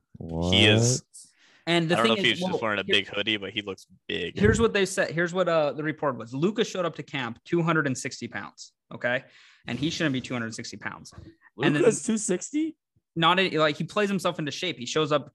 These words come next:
Speaker 3: he shows up a little, uh, out of shape
Speaker 2: Those
Speaker 3: each
Speaker 2: E-,
Speaker 3: year.
Speaker 2: those Eastern Europeans, they, they, they lose weight quick. I don't know how.
Speaker 1: Yeah.
Speaker 3: But the, the, apparently the report was,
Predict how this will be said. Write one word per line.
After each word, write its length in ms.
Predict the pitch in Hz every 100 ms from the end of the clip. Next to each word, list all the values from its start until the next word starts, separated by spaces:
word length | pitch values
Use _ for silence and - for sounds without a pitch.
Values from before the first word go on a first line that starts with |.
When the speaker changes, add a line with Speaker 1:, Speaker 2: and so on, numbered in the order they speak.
| _
Speaker 3:
he 140 | 131
shows 260 | 135 160 147
up 140 | 139
a 20 | 139
little, 300 | 139 139 131
uh, 240 | 123 113
out 140 | 131 139
of 80 | 131
shape 160 | -
Speaker 2:
Those 120 | 123
Speaker 3:
each 100 | - 139 165
Speaker 2:
E-, 40 |
Speaker 3:
year. 80 | 151
Speaker 2:
those 180 | 131 147
Eastern 340 | 165 175 151
Europeans, 520 | 117 104 - 98 92
they, 180 | 101 98 -
they, 180 | 107 92 -
they 120 | 107
lose 260 | 110 101
weight 220 | 98 87 -
quick. 200 | 87 82
I 40 |
don't 100 | 90
know 80 | 85
how. 220 | - 71 71
Speaker 1:
Yeah. 180 | 80 80
Speaker 3:
But 380 | 143 151 160 127 _
the, 420 | 147 151 147 131 135
the, 360 | 131 139 131 120 -
apparently 540 | 139 - 202 196 156
the 80 | 135
report 560 | 131 - - 196 127
was, 400 | 120 120 117 120